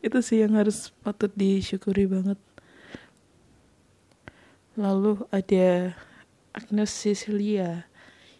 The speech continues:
"Hikmah rebahan." Wah, hikmah rebahan. Hikmah rebahan itu apa ya? Hikmahnya sih, eh, jadi apa ya?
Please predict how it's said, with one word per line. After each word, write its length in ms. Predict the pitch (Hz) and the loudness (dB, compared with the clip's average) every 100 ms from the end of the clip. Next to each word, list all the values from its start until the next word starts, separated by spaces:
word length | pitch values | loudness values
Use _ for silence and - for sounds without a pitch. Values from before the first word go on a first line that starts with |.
| - | 0
"Hikmah 560 | 196 - 202 208 - 233 | 0 4 2 2 -2 2
rebahan." 800 | 202 190 190 190 202 196 185 185 - - - - - - - - _ _ | 2 4 2 2 2 0 0 -8 -10 -20 -20 -18 -14 -14 -16 -18 _ _
Wah, 240 | 247 226 - - - - - _ _ - - - | -2 0 -2 -12 -20 -20 -20 _ _ -18 -16 -12
hikmah 320 | 208 - 185 180 | -12 -6 -4 -2
rebahan. 640 | 175 175 165 196 214 214 _ _ _ _ _ - - _ - | -4 -6 -6 -4 -4 -8 _ _ _ _ _ -20 -20 _ -12
Hikmah 240 | 202 190 | -4 -2
rebahan 320 | 180 175 175 | -2 -4 -6
itu 160 | 180 208 | -8 -10
apa 320 | 220 226 - | -12 -12 -10
ya? 400 | 214 208 180 151 - _ _ _ _ _ _ - _ _ _ _ _ _ - | -4 -4 -4 -8 -18 _ _ _ _ _ _ -20 _ _ _ _ _ _ -10
Hikmahnya 640 | 185 190 190 196 208 214 | -8 -6 -4 -2 -2 -6
sih, 400 | - 226 220 214 - _ _ _ _ _ _ _ _ _ _ _ _ _ _ _ _ _ _ _ _ 196 | -6 -6 -6 -10 -18 _ _ _ _ _ _ _ _ _ _ _ _ _ _ _ _ _ _ _ _ -10
eh, 680 | 180 175 175 175 175 175 175 170 _ _ _ _ _ _ _ _ _ _ _ _ _ - _ - | -8 -6 -6 -8 -8 -8 -12 -16 _ _ _ _ _ _ _ _ _ _ _ _ _ -20 _ -20
jadi 560 | - 180 180 190 185 196 | -12 -6 -4 -4 -4 -8
apa 80 | - | -8
ya? 220 | 254 185 | -8 -8